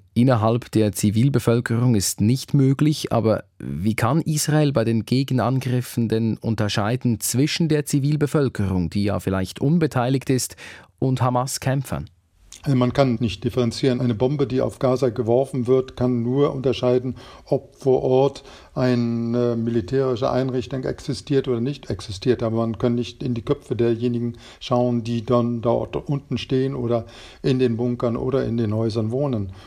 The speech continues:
Speaker 2: Und von daher ist es eigentlich eine Illusion zu glauben, man könne dann innerhalb der Bevölkerung unterscheiden. Und eben deshalb wurde ja auch die Aufforderung erlassen, dass sich dann diejenigen, die sich nicht mit Hamas identifizieren, den Ort verlassen sollen, den Ort,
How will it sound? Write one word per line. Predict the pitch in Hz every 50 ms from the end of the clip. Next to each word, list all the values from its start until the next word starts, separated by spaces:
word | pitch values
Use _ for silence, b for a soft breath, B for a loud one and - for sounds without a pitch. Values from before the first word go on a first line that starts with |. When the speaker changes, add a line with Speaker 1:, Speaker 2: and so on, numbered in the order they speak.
| B B B B
Speaker 2:
Und | - 120 -
von | - 131 123
daher | 123 120 127 131 131
ist | 131 127 - -
es | 131 - 135
eigentlich | 123 120 117 123 101 131
eine | 139
Illusion | 135 131 120 120 104 90 123 135 160 165
zu | - - 123
glauben, | 98 113 113 113 117 113 113
man | 110 113 113
könne | - 127 127 120 113
dann | 110 110 113 127
innerhalb | - 151 147 151 135 123 120 120 - -
der | 123
Bevölkerung | 107 - 101 - - 131 123 120 123 - - 127 131 -
unterscheiden. | 131 123 117 107 - - 123 120 120 123 147 135 - B B B B B B B B
Und | B 147 127
eben | 135 127 123 117
deshalb | 123 131 - 147 123 107
wurde | 117 127 131 123 131
ja | 123 117 117
auch | 120 131 127 - -
die | - - 123
Aufforderung | 120 127 139 135 - - 135 123 123 123 123 120 - - - B B B B B B B
erlassen, | - 139 127 123 123 127 - - - 131
dass | 127 123 107 - -
sich | - 131 117 - -
dann | - 123 120 120 117 113
diejenigen, | 127 127 120 - 143 127 123 123 123 120 113
die | 107 120 113
sich | 107 117 113 104 - - B B B B B B
nicht | 131 127 160 160 - -
mit | 139 120
Hamas | - 117 117 117 110 -
identifizieren, | - 127 117 123 113 120 113 104 113 110 - - - 135 123 120 120 - B B B B B B B B B -
den | 127 131 127 -
Ort | 139 139 143 -
verlassen | - - 127 120 127 147 151 - 147 123
sollen, | 98 107 107 110 113 113 117 123 120 107
den | 120 117 117 131
Ort, | 123 123 131 127 - -